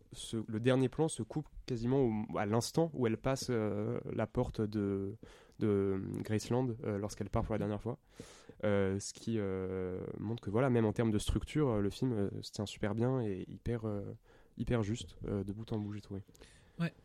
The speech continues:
Speaker 2: Et puis, euh... Alors moi, je, pour revenir ce que, sur ce que tu disais par rapport même à l'importance de, bah,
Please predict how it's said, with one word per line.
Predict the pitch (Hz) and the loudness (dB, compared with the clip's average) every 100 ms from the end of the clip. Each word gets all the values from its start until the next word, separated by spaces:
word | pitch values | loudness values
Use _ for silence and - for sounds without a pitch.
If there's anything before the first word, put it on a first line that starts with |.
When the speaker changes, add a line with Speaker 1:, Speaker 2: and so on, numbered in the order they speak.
| _ - - | _ -14 -4
Speaker 2:
Et | 151 | -4
puis, | 139 - 180 190 | -4 -6 -2 0
euh... | 160 147 143 135 131 127 123 120 - - - | 2 2 2 2 0 0 -4 -6 -14 -14 -4
Alors | 135 | 0
moi, | 175 | 0
je, | 151 | -2
pour | 143 123 | -6 -4
revenir | 135 160 175 | 0 2 0
ce | 175 | 0
que, | 135 | -4
sur | 117 131 | -4 -6
ce | |
que | - | -4
tu | 131 127 | -6 -2
disais | 127 147 | -2 0
par | 127 | -2
rapport | 117 131 123 | -2 -2 0
même | 127 127 | 0 0
à | 113 | -2
l'importance | 110 113 117 - 127 127 | -2 -4 -6 -4 -4 -2
de, | 110 104 104 | -4 -4 -4
bah, | 104 | -6